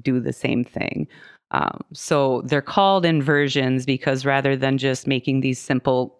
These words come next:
cut paper layer works on paper, when I chose an image or a part of an image, I would invert the light and the shadow areas. So anything in the images that was light became black paper,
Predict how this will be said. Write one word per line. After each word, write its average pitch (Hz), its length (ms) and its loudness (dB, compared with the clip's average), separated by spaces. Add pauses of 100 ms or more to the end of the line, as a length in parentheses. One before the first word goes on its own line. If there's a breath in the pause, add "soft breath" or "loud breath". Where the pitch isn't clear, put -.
cut - 260 -2
paper 131 360 -2
layer 127 540 0 (400 loud breath)
works 143 300 -2
on 127 160 2
paper, 127 640 -2 (380 loud breath)
when 135 180 0
I 123 380 2 (140)
chose 151 320 0
an 143 120 2
image 131 460 0
or 123 160 0
a 123 80 -2
part 139 300 -2
of 127 80 -2
an 131 120 0
image, 127 480 -2 (120)
I 127 400 0
would 131 440 -2 (320)
invert 139 680 2
the 139 160 -2
light 131 400 2
and 135 140 0
the 127 60 -2
shadow 123 420 0
areas. 143 640 0 (300 loud breath)
So 135 320 2
anything 147 440 0
in 135 120 0
the 131 80 -2
images 127 640 0
that 123 260 0
was 123 360 0 (100)
light 127 600 -2 (400 soft breath)
became 123 580 0
black - 320 -2
paper, - 520 -4